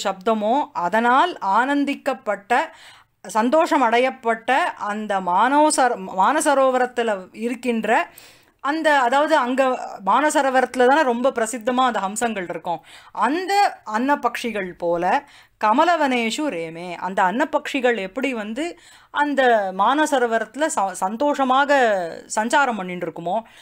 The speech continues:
அதுபோல இவனும் இவனுடைய இந்த கம-, கமலவனம்னு சொல்லும்போது தாமரை குளம்னு வச்சுக்கோங்க, அதுல ரேமே இவன் வந்து சஞ்சாரம் பண்ணிட்டு இருக்கான். சரியா? அதுக்கப்புறம்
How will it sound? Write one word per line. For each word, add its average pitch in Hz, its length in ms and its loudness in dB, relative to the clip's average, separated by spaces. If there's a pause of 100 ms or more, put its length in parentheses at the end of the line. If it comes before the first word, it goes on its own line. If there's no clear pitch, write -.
(160)
அதுபோல 262 960 2 (280)
இவனும் 330 540 2 (200)
இவனுடைய 320 1000 2
இந்த 262 260 -2
கம-, 254 280 0
கமலவனம்னு 277 640 2
சொல்லும்போது 247 600 -2
தாமரை 269 680 0
குளம்னு 233 460 2
வச்சுக்கோங்க, 165 340 -8 (320)
அதுல 240 520 0
ரேமே 160 600 -12
இவன் 233 360 -2
வந்து 190 220 -12
சஞ்சாரம் 175 500 -8
பண்ணிட்டு 156 300 -16
இருக்கான். - 420 -20 (340)
சரியா? 160 400 -20 (920)
அதுக்கப்புறம் 147 460 -20